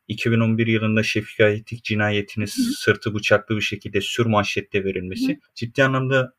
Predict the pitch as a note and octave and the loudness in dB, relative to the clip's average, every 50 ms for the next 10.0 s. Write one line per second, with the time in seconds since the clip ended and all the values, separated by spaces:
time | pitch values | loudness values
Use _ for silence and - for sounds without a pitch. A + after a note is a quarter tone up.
0 | _ - A#2 A#2 - B2+ A#2+ A#2+ - B2+ B2 A#2+ - B2+ A#2+ A#2 B2 A#2 B2 A#2+ | _ 4 4 4 4 -4 -6 -4 -2 -2 -2 0 0 0 0 2 2 2 2 2
1 | A#2+ A#2+ B2 B2 A2+ A2 A#2+ A#2+ A#2 A#2 - _ - _ _ _ - A2+ A2 B2 | 0 0 -4 -8 -2 2 2 2 2 0 -6 _ -20 _ _ _ 0 2 2 2
2 | B2 A#2+ B2+ A#2+ A#2 A#2 A#2+ A#2+ A#2+ - - - - - _ _ - A2+ A2+ A2+ | 0 2 0 0 4 6 4 4 4 2 -10 -20 -20 -20 _ _ -2 -2 -2 0
3 | - B2+ B2 A#2+ B2 A#2 A2+ A#2 A#2 - B2 A#2 A#2 A#2 - A#2 A2+ A2+ - B2 | 0 -4 0 0 0 0 0 -4 -2 -2 -2 -2 -2 0 0 0 0 0 -2 -4
4 | A#2+ C#3 E3 D#3 - C3+ B2 A#2+ _ - C#3 C#3+ D3 - B2+ B2+ C3 B2 - - | -4 -4 -4 -4 -6 -8 -10 -8 _ -8 -6 -4 -2 -2 0 0 -2 -2 -2 -6
5 | C#3+ C#3 C#3 C#3+ A#2+ A#2+ - - F3 G3 G3 _ - D#3+ D3+ D#3+ D#3 D#3 D#3 D#3+ | -6 -6 -4 -4 -4 -4 -4 -6 -8 -12 -8 _ -4 2 8 8 8 10 8 6
6 | D#3+ D#3+ D#3 E3 D#3 D#3+ D#3 - E3 D#3 D3 D3 - E3 D3+ - - - C#3 C3+ | 0 0 -2 0 0 0 0 6 8 8 8 8 6 6 4 6 6 6 6 6
7 | D#3+ F#3+ F#3 F#3 - E3 D#3+ D#3+ D#3+ D#3 - - - - _ - C#3+ C3+ C#3+ D#3 | 6 0 0 2 4 4 4 4 2 -6 -10 -14 -14 -12 _ 6 6 6 8 6
8 | D#3+ D#3+ D#3 D3+ D3+ D3 D3 - - C3 - _ - C#3 B2 A#2+ F#3+ G3 G3 - | 0 0 0 2 2 2 2 0 -2 -2 -4 _ -4 -4 -2 0 -4 -4 -4 -6
9 | _ _ _ _ _ - C3+ D3 D3 - - - D3 C#3+ D3 E3 F3 F3 F3 - | _ _ _ _ _ 4 6 6 6 4 -2 -4 -4 -2 0 0 0 0 -2 -6